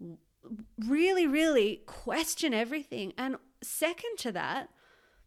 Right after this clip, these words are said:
rebut it. Rebut that. "Okay, I'm not smart.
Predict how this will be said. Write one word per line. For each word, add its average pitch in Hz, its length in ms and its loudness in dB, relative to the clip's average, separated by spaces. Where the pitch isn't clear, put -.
rebut 269 460 4
it. 330 260 2
Rebut 277 460 2
that. 330 260 2
"Okay, 262 440 -2
I'm 247 220 2
not 247 240 -2
smart. 202 460 -4